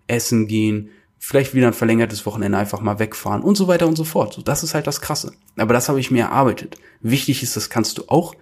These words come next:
aber lass dich nicht von diesem ganzen, hey, jetzt schnell und so weiter und so fort blenden, ja.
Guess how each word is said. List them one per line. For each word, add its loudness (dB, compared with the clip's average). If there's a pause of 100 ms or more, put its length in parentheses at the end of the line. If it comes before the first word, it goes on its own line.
(160)
aber 2
lass 4
dich 0
nicht 0
von 2
diesem 2
ganzen, 0
hey, 4
jetzt 2
schnell 2
und -2
so -4
weiter -2
und -4
so -6
fort -10
blenden, -2
ja. -6